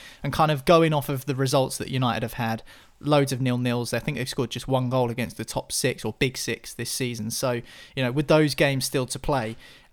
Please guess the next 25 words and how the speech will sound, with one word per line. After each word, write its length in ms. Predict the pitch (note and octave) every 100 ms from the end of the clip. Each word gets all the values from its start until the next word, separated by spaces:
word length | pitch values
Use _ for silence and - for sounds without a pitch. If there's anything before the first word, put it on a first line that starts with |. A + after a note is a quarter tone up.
| _ -
it 140 | D#3+ -
only 320 | E3+ F3 D#3
really 400 | C3+ D#3 E3 C3
needs 420 | B2+ C3+ C#3 C3 - - _
another 360 | C#3+ D3 D3 C#3+
three 460 | C3+ - - D#3+ C#3+
or 120 | C3+
four 380 | - E3 D3 C#3
wins 340 | D3+ C#3 B2+
for 80 | -
Manchester 540 | C3+ C3+ C3+ C3+ - -
City 640 | - C#3 - C3 C3 -
to 180 | - C#3+
kind 320 | C3 - C3+
of 160 | B2 A#2
be 160 | C3 B2
uncatchable, 840 | C3 B2 A#2 - - - A#2+ A2
let's 200 | A2+ - -
just 220 | A#2 -
say. 260 | - G2 -
It's 160 | C3+
gonna 200 | - G3
take 240 | E3 D3 C#3
something 260 | C3+ B2+
m-, 300 | B2+ C3 C3+